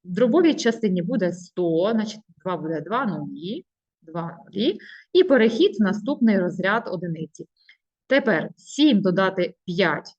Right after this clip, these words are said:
це буде дванадцять, і той один тринадцять. Знову дивимося. Тепер дробові частини, е, другої, другої пари.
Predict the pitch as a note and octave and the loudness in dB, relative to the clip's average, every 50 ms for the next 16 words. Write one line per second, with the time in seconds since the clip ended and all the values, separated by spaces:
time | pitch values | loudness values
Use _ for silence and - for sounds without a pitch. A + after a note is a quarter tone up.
0 | _ _ _ _ - F#3+ F3 D#3 D3+ D#3+ D#3+ D#3 D#3 - _ _ _ - E3 D#3 | _ _ _ _ -4 -4 -4 -4 -4 -8 -14 -18 _ -20 _ _ _ -20 -14 -10
1 | D#3+ D#3+ D#3 D#3 C#3+ C3+ C3 - - _ - A#3 C4+ G4 - - - _ _ _ | -8 -8 -8 -8 -10 -12 -12 -14 -16 _ -2 0 0 0 -2 -6 -18 _ _ _
2 | _ _ _ _ _ _ - C4+ A#3 - A#3 F#3+ F3+ E3 D#3+ D3+ F3+ A#3+ C#4+ F#4 | _ _ _ _ _ _ -2 -2 0 2 2 2 2 2 0 0 0 0 0 -2
3 | - - - _ _ _ - G#4+ F#4+ A#3+ E3 D3 C#3+ F#3 G#3 F3+ F3+ D#3+ - _ | -4 -8 -16 _ _ _ -6 -2 -2 -2 -2 -2 -6 -8 -12 -18 -20 -20 -20 _
4 | _ _ _ _ _ _ _ _ _ _ _ _ _ _ _ _ _ _ _ _ | _ _ _ _ _ _ _ _ _ _ _ _ _ _ _ _ _ _ _ _
5 | _ - - - - - - - - G3 F#3+ A#3+ C4+ B3+ A3+ G#3 F3 G3+ F#3 F#3 | _ -20 -20 -20 -20 -20 -20 -20 -10 0 2 4 6 6 6 4 4 4 4 4
6 | F3+ F3+ F3+ F3+ F3 F#3 G#3+ G#3 - D4 F4 F#4 G#3+ F#3 G#3+ G#3 G#3 C#4+ D#4+ D#4+ | 2 0 -2 -4 -6 -6 -6 -2 2 2 2 2 2 2 2 4 4 4 4 4
7 | - - - G#3 G#3+ - - - B3 C4+ C#4+ C#4 C#4 B3+ - - - F#3+ F#3 F#3+ | 2 2 -2 -4 -4 -4 -2 0 2 2 2 2 0 0 -2 -4 -4 -2 0 0
8 | F#3+ F#3 F#3 - _ - G#3 A3 G#3+ F#3 D#3 E3+ - - _ _ _ _ _ _ | 0 -2 -4 -8 _ -6 -2 -2 -2 -2 -2 -6 -8 -10 _ _ _ _ _ _
9 | _ _ _ _ F#3 E3+ E3 G#3+ A3+ G#3+ - F3 E3 E3 E3 - - - - - | _ _ _ _ -14 -8 -4 -2 -2 -2 -2 -2 -4 -4 -4 -8 -10 -16 -16 -18
10 | - | -20